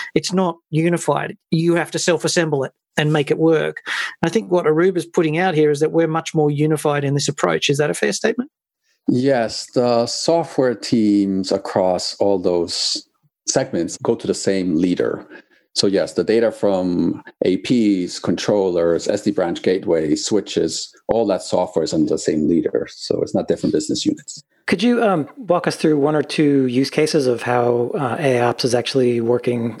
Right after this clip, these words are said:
Speaker 3: out in the real world at a customer site?
Speaker 2: Okay, so I'll give you some examples. So, um, let's see. So one of the things that are find,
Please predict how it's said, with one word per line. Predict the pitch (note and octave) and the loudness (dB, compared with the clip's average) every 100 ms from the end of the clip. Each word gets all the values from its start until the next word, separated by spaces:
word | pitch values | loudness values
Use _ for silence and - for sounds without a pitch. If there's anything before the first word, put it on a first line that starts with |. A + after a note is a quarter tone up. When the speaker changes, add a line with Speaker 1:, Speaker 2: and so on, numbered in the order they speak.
| - | -2
Speaker 3:
out | B2 | 0
in | B2+ | 0
the | A#2 | 0
real | A#2 B2 | 2 2
world | C3+ B2+ | 2 0
at | G#2+ | -2
a | |
customer | - A#2 D3 | -4 -4 -4
site? | C3+ E3+ | -4 -2
Speaker 2:
Okay, | E3+ - G2 | 0 0 0
so | C3+ | 0
I'll | |
give | C#3+ | 0
you | B2+ | 0
some | - C3 | 2 2
examples. | G#2+ - F2+ F#2 A2 C#3 - - - - - - - | 0 0 -2 0 0 0 -4 -12 -8 -6 -6 -8 -6
So, | - - C3+ B2+ A#2+ A2+ _ _ - | -2 2 4 4 2 -2 _ _ -2
um, | A#2+ A#2 G#2+ G2+ G2+ - _ _ _ _ _ _ - | 2 2 2 0 -2 -10 _ _ _ _ _ _ -2
let's | G#2+ - | -2 0
see. | G2 | 0
So | - | 0
one | A2 B2 C3 | 2 2 2
of | B2 | 0
the | A#2 | 0
things | A2 B2 G#2 | 0 0 2
that | G2+ | 2
are | G2 F#2+ - - _ _ - | 0 -2 -10 -20 _ _ -2
find, | A#2 | 0